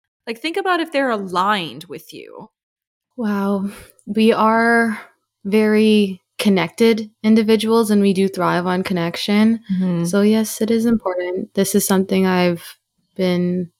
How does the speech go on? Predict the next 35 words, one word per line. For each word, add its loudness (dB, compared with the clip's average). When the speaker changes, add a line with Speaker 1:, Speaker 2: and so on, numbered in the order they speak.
Speaker 2:
told 0
my 0
whole 2
life, -2
and -2
I 0
do -4
believe 0
that -2
it's -4
true. -4
Influence 0
is 0
one -2
thing, 2
is -2
inspired 0
is -2
another -2
as -6
well. -4
Inspired -4
can -4
be -2
a 0
bit -4
more -4
connected -2
to -2
that 0
tethered -2
element -4
of -12
yourself, -6
whereas -2